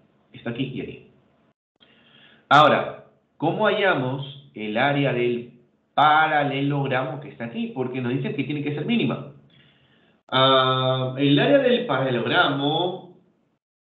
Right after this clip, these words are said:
debe ser igua-, igual que el del rectángulo, ¿no? Pues base por altura.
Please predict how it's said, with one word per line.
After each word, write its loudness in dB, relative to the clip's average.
debe -2
ser -2
igua-, -4
igual 0
que 0
el -2
del -6
rectángulo, -2
¿no? -10
Pues -10
base 0
por -4
altura. -4